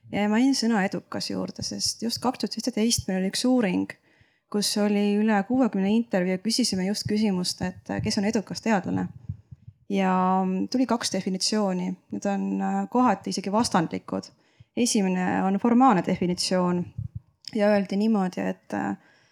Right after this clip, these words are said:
edukas teadlane on see, kellel on palju grante ja palju artikleid. Mitteformaalne definitsioon on see, et edukas teadlane on see, kes isiksusega suudab uurimisrühma luua ja neid järglasi hoida seal, inspireerida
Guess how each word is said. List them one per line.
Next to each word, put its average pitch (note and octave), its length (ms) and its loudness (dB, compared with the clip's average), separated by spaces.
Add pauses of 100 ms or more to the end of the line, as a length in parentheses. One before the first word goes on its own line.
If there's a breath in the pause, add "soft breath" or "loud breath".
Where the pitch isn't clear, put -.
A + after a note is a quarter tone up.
(340 soft breath)
edukas G3+ 460 0
teadlane G#3 440 4
on G#3+ 80 4
see, A#3 180 4
kellel G3+ 240 2
on G#3 40 0
palju A3 200 4
grante A#3 480 2
ja - 20 0
palju G#3 260 4
artikleid. - 760 -2 (840)
Mitteformaalne G#3 800 2
definitsioon G3 560 2
on F#3+ 100 2
see, G3 400 2
et - 300 -8
edukas G3+ 460 0
teadlane F#3+ 480 2
on F#3+ 40 0
see, A#3 180 2
kes - 180 0
isiksusega F#3+ 680 0
suudab G#3+ 480 2
uurimisrühma G3+ 720 2
luua E3 320 0 (680)
ja F#3+ 80 0
neid F#3+ 260 2
järglasi G3 500 4
hoida F3+ 460 2
seal, F3+ 320 -2
inspireerida F3+ 960 2